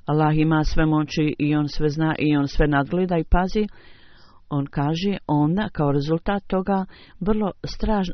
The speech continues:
stren-, strana, neobična i jedinstvena promjena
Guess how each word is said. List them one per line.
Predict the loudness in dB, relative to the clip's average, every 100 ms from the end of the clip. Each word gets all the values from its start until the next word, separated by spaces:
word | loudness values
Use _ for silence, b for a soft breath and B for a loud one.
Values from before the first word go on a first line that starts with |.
| -2
stren-, | -4 0 0 2 -2 -4
strana, | -2 -2 0 2 2
neobična | 4 4 4 2 0 -2 0 4
i |
jedinstvena | 4 6 4 4 4 4 2 0 B B 6
promjena | 6 6 4 2